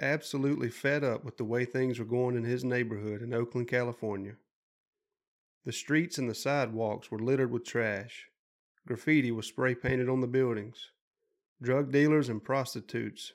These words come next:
stood on the corner by his house every day. People would drive by and they would throw out couches and mattresses, old furniture,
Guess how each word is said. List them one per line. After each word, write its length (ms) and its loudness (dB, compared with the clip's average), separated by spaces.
stood 300 2
on 80 4
the 80 2
corner 360 2
by 240 0
his 120 -2
house 340 -2
every 220 -2
day. 300 -2
People 260 0
would 120 4
drive 400 0
by 220 2
and 100 0
they 80 0
would 160 -2
throw 220 2
out 180 0
couches 560 0
and 140 -4
mattresses, 760 -4
old 260 0
furniture, 640 0